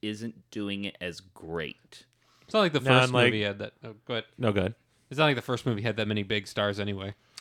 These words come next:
Speaker 1: Well, I mean, even that aside, it's just like, you know, the jokes and everything. It's like, it felt like it was trying to go for everything that the first one did. It just, like, just was a l-, felt a little subpar for the most part.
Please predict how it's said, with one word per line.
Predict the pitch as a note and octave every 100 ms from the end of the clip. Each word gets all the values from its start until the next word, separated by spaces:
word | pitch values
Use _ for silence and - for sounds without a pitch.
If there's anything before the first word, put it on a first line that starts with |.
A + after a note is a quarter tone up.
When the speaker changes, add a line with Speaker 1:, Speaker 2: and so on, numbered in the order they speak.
| - - -
Speaker 1:
Well, | A#3+
I | C#4+
mean, | D#4 C4+
even | D4 B3+
that | F#3 G3
aside, | C#3+ - D3+ F#3+ A2+
it's | G2
just | D3 -
like, | B2+ -
you | A#2+
know, | G#2
the | E2
jokes | - - - A#2 B2 B2+ - - -
and | G#2+ F#2
everything. | A2 A2+ A#2+ B2 B2
It's | G2+ -
like, | G#2 F#2+ F2+ - - - _
it | G#2+ -
felt | A3 C#4+
like | B3 -
it |
was | D#3 -
trying | - - C3 C#3+ C#3+
to | A#2
go | F#2 G#2+ B2
for | C3 B2
everything | A#2+ C3+ B2+ C3 C3+
that | B2+
the | F#2+
first | - B2 B2+ A#2+
one | A#2 G#2
did. | A2 C#3+ G#2+
It | F#2+ -
just, | G2+ -
like, | G2 F#2 - _ _ _ _ _ _
just | - G2+
was | G#2+ G2
a |
l-, | F#2+ G2 G2+ - _
felt | D3+ D3 C#3+
a |
little | B2 A2+ A2
subpar | - - G2 F2 - - D#2 -
for | - -
the | D2+
most | C#2+ - -
part. | - - -